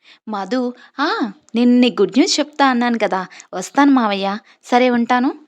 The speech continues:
అని అంటుంది. సాయంత్రం మధు వాసు వాళ్ళ ఇంటికి వస్తుంది. తన కుటుంబ సభ్యులందరి ఎదురుగా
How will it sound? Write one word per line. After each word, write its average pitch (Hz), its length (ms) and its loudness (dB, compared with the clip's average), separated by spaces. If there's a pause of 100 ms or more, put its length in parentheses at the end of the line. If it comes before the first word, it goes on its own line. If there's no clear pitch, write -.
అని 220 200 -8
అంటుంది. 175 420 -12 (220)
సాయంత్రం 302 640 -4
మధు 233 260 -4
వాసు 220 420 -2
వాళ్ళ 233 200 -2
ఇంటికి 214 260 -6
వస్తుంది. 202 540 -8 (400)
తన 285 80 -4
కుటుంబ 262 400 -2
సభ్యులందరి 247 800 -2
ఎదురుగా 220 480 -2